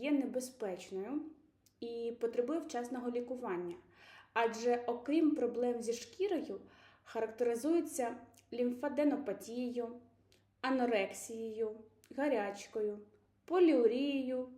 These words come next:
полідипсією, виснаженням, втратою ваги. І без лікування може призвести до загибелі. Кліщ, до речі, є зоонозним для людини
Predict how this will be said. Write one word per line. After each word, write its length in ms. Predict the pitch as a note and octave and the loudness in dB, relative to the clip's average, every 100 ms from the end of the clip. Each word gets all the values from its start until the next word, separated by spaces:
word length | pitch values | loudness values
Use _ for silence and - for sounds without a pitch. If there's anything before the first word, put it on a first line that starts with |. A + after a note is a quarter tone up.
| - | -10
полідипсією, 1080 | D#4 D#4 D4 G#3 - - G#3+ G#3+ G3+ G3+ G3 - - - - | 0 2 2 0 -4 -8 -4 -2 -2 -6 -8 -12 -20 -20 0
виснаженням, 920 | G#3 C4 B3+ C#4 C4+ C4+ C#4 C#4+ - - - | 4 6 4 0 2 2 2 -2 -6 -14 -20
втратою 560 | - B3+ C4 C4 A3+ G#3 | 0 4 4 4 2 2
ваги. 360 | A3 G3 F3+ F3 - _ _ _ _ _ _ _ - - | -6 -4 -6 -6 -20 _ _ _ _ _ _ _ -16 -6
І 140 | A#3+ | -2
без 220 | A3+ A#3 | 2 2
лікування 680 | A#3+ A#3+ A3+ G#3+ A3 D4 F#4 - - _ | 2 0 -2 -2 0 0 0 -4 -20 _
може 300 | A3 C4 E4 | 0 2 2
призвести 580 | D4+ A#3 G#3 A3+ C4 A3+ | 2 0 2 -2 -2 -4
до 140 | A3 | -2
загибелі. 640 | A3 G#3+ F#3+ F#3+ F#3+ F#3+ G3+ - _ _ _ _ - - - _ | -2 -4 -4 -6 -6 -10 -16 -20 _ _ _ _ -20 -20 -20 _
Кліщ, 360 | C4 F#4+ - | 6 6 8
до 100 | G#4 | 0
речі, 340 | A#3+ D#4+ D#4+ A#3 | 2 2 0 -4
є 220 | G#3 C#4+ | 2 2
зоонозним 800 | B3 C#4+ C#4+ A3 F#3 F#3+ F3+ F3 - _ _ - | 4 4 4 2 0 0 -2 -4 -16 _ _ -10
для 200 | G3+ G3+ | -4 -2
людини 480 | D4+ A#3 F#3 F3+ | 2 2 0 -4